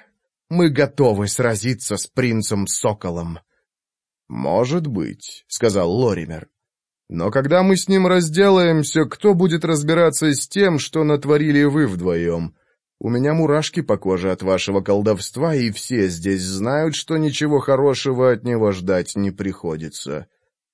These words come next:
Черная Герран провела дрожащими пальцами по коротким седым волосам с красными кончиками. «Ты прав, лорд Предела Теней. От нашего колдовства исходит нечто на самом деле жуткое.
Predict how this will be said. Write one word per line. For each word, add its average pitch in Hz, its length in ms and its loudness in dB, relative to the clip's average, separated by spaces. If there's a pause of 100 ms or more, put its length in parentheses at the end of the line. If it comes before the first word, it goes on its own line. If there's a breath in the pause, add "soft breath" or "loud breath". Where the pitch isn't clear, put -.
(240)
Черная 101 480 2
Герран 101 480 0
провела 104 400 2
дрожащими 98 580 0
пальцами 98 520 -2
по 90 140 -4
коротким 98 520 -2
седым 101 340 -2
волосам 98 520 0
с - 60 -6
красными 90 520 -4
кончиками. 76 800 -8 (600)
«Ты 202 140 2
прав, 202 560 0
лорд 123 480 2
Предела 127 540 2
Теней. 120 580 -2 (380 soft breath)
От 147 240 2
нашего 156 480 2
колдовства 147 720 4
исходит 143 540 0
нечто 143 440 2
на 139 120 2
самом 139 360 2
деле 139 280 4
жуткое. 107 680 -2